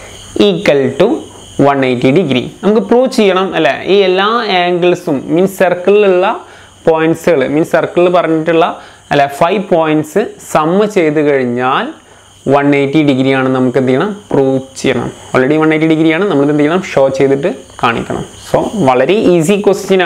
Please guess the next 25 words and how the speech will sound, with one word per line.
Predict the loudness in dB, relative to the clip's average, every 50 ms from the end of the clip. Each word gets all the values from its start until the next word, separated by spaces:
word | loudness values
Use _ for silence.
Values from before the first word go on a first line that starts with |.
| 0
ആണ്, | 0 0 -2 -4 -6 -8 -14 -18 -18 -18 -18 -18 -18 -20 -20 -6 -4 -2 0 0 0 0 2
പ്രീവിയസ് | 2 2 2 0 0 2 2
ഇയർ | 2 2 2
റിപ്പീറ്റഡ് | 2 2 0 0 2 -2 -2 -4
ആണ്. | -6 -10 -12 -14 -18 -20 -20 -20 -20 -20 -20 -20 -10 -2
So, | 0 0 2 2
നിങ്ങൾ | 2 2 0 2 0
ക്വസ്റ്റ്യൻ | 0 0 0 0 0 2
എഴുതി | 0 0 0 0 0 -2 -2 -2
പിക്ചർ | -6 -4 -2 -2 0 2
വരച്ചെന്ന് | 2 0 0 0 0 0 2 2
വിചാരിക്കുന്നു. | 2 2 2 0 -2 0 -2 -2 -4 -6 -10 -16 -20 -20 -20 -20 -14 -2 0
So, | 0 0 2 0
നെക്സ്റ്റ് | -2 -2 0 0 0
നമുക്കിത് | 2 4 2 2 2
എങ്ങനെ | 0 0 -2 0 0
സോൾവ് | 2 2 2 2 2
ചെയ്യാമെന്ന് | 0 0 0 -2 -2 -2
നോക്കാം. | -2 -2 -4 -4 -4 -4
വളരെ | -2 0 0 2 2 2
ഈസി | 2 2 0
ആയിട്ട് | 0 0 0
നമുക്ക് | -2 -2 -2 -2 0
സോൾവ് | 0 0 0 0 -2
ചെയ്യാം. | -2 -4 -8